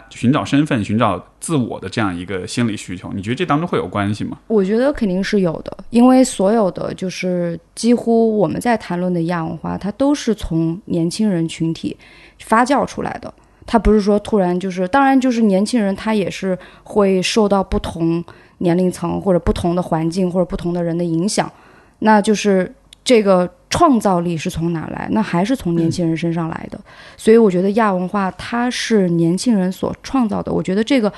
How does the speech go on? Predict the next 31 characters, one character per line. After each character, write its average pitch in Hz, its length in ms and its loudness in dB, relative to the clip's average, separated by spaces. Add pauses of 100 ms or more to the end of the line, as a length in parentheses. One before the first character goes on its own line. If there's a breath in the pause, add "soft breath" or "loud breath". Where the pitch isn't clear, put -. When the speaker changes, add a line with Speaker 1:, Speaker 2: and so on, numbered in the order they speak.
(120)
Speaker 2:
没 202 160 4
毛 196 240 6
病。 262 180 6 (360 soft breath)
当 254 120 6
然 262 80 6
就 262 120 2
是 247 140 4
要 240 120 4
看 240 260 0
怎 165 80 -2
么 160 80 2
样 208 140 0
去 240 100 -2
看 285 240 2
待， 180 320 0
就 - 140 -2
是 170 380 -4
怎 - 120 -8
么 175 60 -2
样 247 120 2
去 240 120 2
理 180 180 0
解。 202 200 -2 (360 loud breath)
但 240 140 4
是 240 80 4
我 196 260 4
是 226 140 -2
那 226 160 2
种， 175 260 -2
就 196 160 -4
是 180 300 0